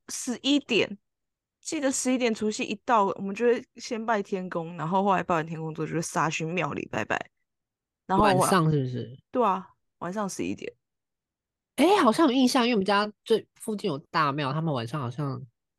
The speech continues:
Speaker 2: 有这个活动。
Speaker 1: 对啊，我要杀两间庙，哎，要杀到草踏的宝藏宫，还要再杀到观音的甘泉寺。
Speaker 2: 可是晚上拜拜的用意是什么啊？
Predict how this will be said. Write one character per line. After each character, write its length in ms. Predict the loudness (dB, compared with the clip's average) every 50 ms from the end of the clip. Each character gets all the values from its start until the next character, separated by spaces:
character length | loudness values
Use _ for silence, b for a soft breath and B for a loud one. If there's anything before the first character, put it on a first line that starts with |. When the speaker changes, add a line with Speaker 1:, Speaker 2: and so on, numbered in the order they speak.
| _
Speaker 2:
有 80 | -12 -10
这 100 | -8 -8
个 60 | -8
活 200 | -8 -8 -10 -10 -6
动。 240 | -6 -6 -6 -8 -12 _ _ _ _ _ _ -2
Speaker 1:
对 100 | 2 2
啊， 80 | 4
我 80 | 4 4
要 60 | 2
杀 320 | 0 -2 0 2 4 4
两 240 | 4 2 0 -2 -4
间 160 | -6 -6 -6
庙， 260 | -4 -4 -2 -2 -2 -4
哎， 140 | -6 -8 -10 -8
要 100 | -6 -6
杀 200 | -2 -2 0 2
到 180 | 2 2 2 0
草 180 | 0 -4 -4
踏 200 | -2 0 0 0
的 100 | 0 -2
宝 180 | -4 -6 -6 -6
藏 220 | -4 -6 -6 -6
宫， 280 | -8 -8 -8 -8 -8 -12 _ _ _
还 120 | -6 -4
要 60 | -2 0
再 120 | 0 0
杀 240 | 0 0 0 0 2
到 280 | 2 2 2 0 -2 _ _ _ _ _ _ _ _ _
观 240 | -4 -2 -2 0 0
音 140 | -2 -4 -2
的 240 | -2 0 0 -2 -4
甘 220 | -4 -4 -4 -4
泉 200 | -4 -4 -6 -6
寺。 300 | -8 -10 -10 -10 -10 -12 _ _ _ _ _ _ _ _ _ _ _ _ _ _ _ _ _ _ _
Speaker 2:
可 100 | -2 0 2
是 100 | 4 6
晚 200 | 6 6 6 6
上 120 | 4 4
拜 120 | 2 2
拜 180 | 2 2 2 0
的 80 | 0 0
用 200 | -4 -2 -2 -4
意 100 | -4 -4
是 80 | -6 -8
什 80 | -10 -14
么 100 | -18 -20
啊？ 60 | -20